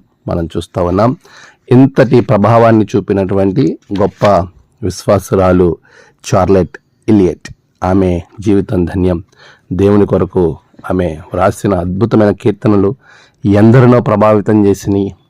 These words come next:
ఎందరినో దేవుళ్ళను నడిపించింది. ఆమె ప్రభు కొరకు సాక్షిగా నిలబడింది. మరి నీవు దేవుని కొరకు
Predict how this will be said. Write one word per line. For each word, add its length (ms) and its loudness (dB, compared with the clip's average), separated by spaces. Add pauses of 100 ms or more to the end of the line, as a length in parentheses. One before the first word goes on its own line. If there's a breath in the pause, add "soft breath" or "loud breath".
(260)
ఎందరినో 640 4 (180)
దేవుళ్ళను 400 2
నడిపించింది. 800 -4 (520 loud breath)
ఆమె 380 2 (140)
ప్రభు 260 0
కొరకు 260 -4
సాక్షిగా 500 -6
నిలబడింది. 600 -10
మరి 160 -2
నీవు 360 2 (680 soft breath)
దేవుని 460 2
కొరకు 560 0